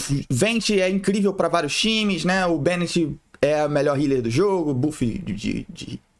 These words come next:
de, de ataque. Shinkyu faz um monte de personagem funcionar e fazer vaporizar, enfim. Não tem nem discussão, né?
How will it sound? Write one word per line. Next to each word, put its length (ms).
de, 120
de 200
ataque. 720
Shinkyu 400
faz 340
um 60
monte 280
de 60
personagem 460
funcionar 840
e 120
fazer 320
vaporizar, 720
enfim. 220
Não 260
tem 120
nem 120
discussão, 460
né? 140